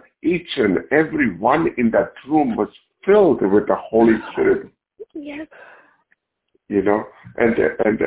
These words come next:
Speaker 1: and the thing is, there was a, another translation that said, uh, um, uh, you know, the, uh, the Message version says, uh, "While they were praying,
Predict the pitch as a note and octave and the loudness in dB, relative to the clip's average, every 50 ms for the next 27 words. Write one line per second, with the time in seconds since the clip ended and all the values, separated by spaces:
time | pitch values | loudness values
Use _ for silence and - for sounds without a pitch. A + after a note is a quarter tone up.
0 | - - A2 A2 G#2 - - - E3+ F3 F3 D3 C#3 A2+ G#2 B2 - A2 A2 F#2 | -4 -2 -2 -2 -2 -4 -4 -4 -4 -4 -2 -2 -4 -2 0 0 2 2 2 2
1 | G#2 G2+ F#2 - - G#2+ G2+ G2+ A2+ C3 - D#3 C3 - - - A#2 A#2 A#2+ B2+ | 2 0 0 0 0 0 0 2 2 2 2 0 -2 -2 -6 -2 0 0 0 0
2 | A#2 - G2+ G2+ G#2+ B2 B2+ B2+ - B2+ A2+ G2 G#2 G2+ - - _ _ A#2 A#2 | 0 0 2 2 2 2 0 -2 -2 -2 -2 0 -2 -2 -4 -6 _ _ 0 0
3 | A#2 A2+ - - G#2 - - - _ _ _ _ _ _ _ - - F#2+ F#2+ F#2+ | 0 0 -2 -4 -4 -4 -6 -12 _ _ _ _ _ _ _ 0 0 2 2 2
4 | F#2+ F#2+ F2+ - - A2+ G2+ G2 G#2 G#2 - A#2 G2+ G2 - - - G#2+ F#2+ F2+ | 2 0 0 0 2 2 2 2 2 2 2 2 0 0 -2 -2 -2 0 0 0
5 | - - - G#2 F#2+ G2+ F#2 F#2+ G2 A2+ A#2 - C#3+ C3 - - - A2 A2+ - | -2 -2 -4 -4 -2 -2 -2 -2 -2 -2 -4 -6 -12 -12 -10 -4 -2 -2 -2 -2
6 | - A#2 A2+ A2+ - A#2 A2 G#2+ G2+ - - G2+ F#2+ - - - _ _ _ _ | -4 -6 -8 -6 -2 -2 0 0 0 -2 -4 -6 -6 -6 -10 -18 _ _ _ _
7 | - G2+ F#2 F#2+ G#2+ A#2 C3+ D#3 F3 F#3+ G3+ G#3 G3+ G3+ F#3+ F#3+ F3+ E3+ D#3 D#3+ | -16 -10 -2 0 2 4 4 4 4 4 6 6 6 4 4 4 4 4 4 4
8 | D3 C3+ - - - - A#2 A2+ A2 G#2+ G2 G2 G#2+ C#2 - - - - | 2 2 0 -6 -2 0 2 4 4 4 4 2 2 0 -2 -4 -8 -12